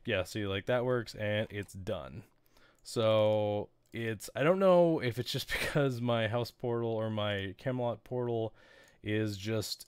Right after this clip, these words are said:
in a weird place that you would usually not have it, but this is, you know, once you get your clicks efficiently, uh, going, I mean, it's crazy efficient 'cause you,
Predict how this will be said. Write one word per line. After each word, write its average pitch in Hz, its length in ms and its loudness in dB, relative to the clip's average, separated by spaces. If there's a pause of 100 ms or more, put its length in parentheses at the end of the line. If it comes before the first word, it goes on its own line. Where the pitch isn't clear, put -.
in 107 120 -4
a 107 140 -2
weird 120 400 -2
place 139 360 2
that 127 120 -8
you 110 140 -6
would 110 160 -4
usually 120 320 0
not 117 240 -2
have 165 260 0
it, 233 220 -6 (420)
but 123 380 4 (140)
this 131 280 0
is, 117 500 -2
you 113 80 -4
know, 110 120 -2
once 123 260 -4
you 127 60 -2
get 113 160 2
your 113 120 -4
clicks - 380 -2
efficiently, 147 920 -2 (100)
uh, 110 180 -2
going, 143 560 0
I 120 100 -4
mean, 113 480 -2 (480)
it's 123 280 0
crazy 135 880 0
efficient 95 540 -6
'cause 107 160 -4
you, 98 180 -10